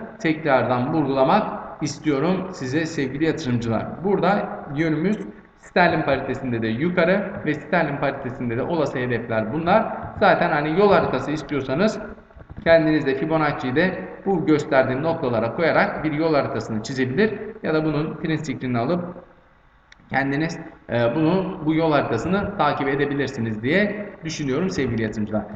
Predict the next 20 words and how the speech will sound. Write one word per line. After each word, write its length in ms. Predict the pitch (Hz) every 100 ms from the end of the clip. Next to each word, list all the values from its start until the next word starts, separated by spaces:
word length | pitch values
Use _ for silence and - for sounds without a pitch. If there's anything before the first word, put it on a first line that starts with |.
| - -
Hemen 280 | 240 240
dolar 280 | 226 226 220
T 140 | 233 208
L 20 |
ile 200 | 202 196
ilgili 360 | 185 175 170 156
kısaca 400 | - 180 170 147
bir 40 |
şeyler 360 | - 151 147 143
de 60 |
söylemek 380 | - 135 131 123
istiyorum. 340 | - 143 170
Şu 120 | 170 160
anda 200 | 147 135
dolar 280 | 139 139
T 140 | 143 139
L 20 |
iki 460 | 135 135 - 165 139
yetmiş 300 | 135 123 123
üç 200 | -